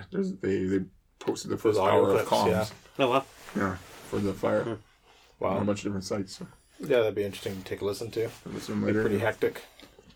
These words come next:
Speaker 1: They're, they're pretty, like, I, I listened to the first couple minutes. It's all, it's pretty chill 'cause obviously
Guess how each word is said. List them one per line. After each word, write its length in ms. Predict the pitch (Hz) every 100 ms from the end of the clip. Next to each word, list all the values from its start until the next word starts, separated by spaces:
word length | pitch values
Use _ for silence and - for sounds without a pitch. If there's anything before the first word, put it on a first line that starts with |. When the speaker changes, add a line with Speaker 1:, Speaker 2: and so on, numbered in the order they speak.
| _ - - -
Speaker 1:
They're, 220 | 135 165
they're 200 | 151 180
pretty, 380 | 151 165 147 123
like, 180 | 117 135
I, 140 | 117 131
I 220 | 123 123
listened 160 | 135 135
to 60 |
the 60 | 104
first 220 | 113 101
couple 160 | 110 101
minutes. 260 | 101 95 92
It's 180 | 78
all, 200 | 90 104
it's 200 | - 101
pretty 180 | - 110
chill 260 | 95 107 95
'cause 160 | 92 104
obviously 520 | 98 95 - -